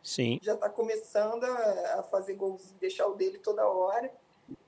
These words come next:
Speaker 2: E, e o Pedro, né? Que pra gente é importante ver,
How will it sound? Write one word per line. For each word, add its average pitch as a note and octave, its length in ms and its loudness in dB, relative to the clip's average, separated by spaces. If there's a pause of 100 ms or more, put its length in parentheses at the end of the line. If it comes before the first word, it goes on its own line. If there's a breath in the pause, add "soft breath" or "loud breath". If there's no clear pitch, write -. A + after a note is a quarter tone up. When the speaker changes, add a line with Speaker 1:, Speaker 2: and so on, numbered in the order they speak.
(120)
Speaker 2:
E, A3 580 -4
e A3 120 0
o F4+ 60 6
Pedro, A#3+ 600 8
né? F3+ 320 2 (280)
Que F#3+ 560 -6
pra G3 140 8
gente A3 360 6
é A3 160 8
importante A3+ 800 6
ver, F3 380 4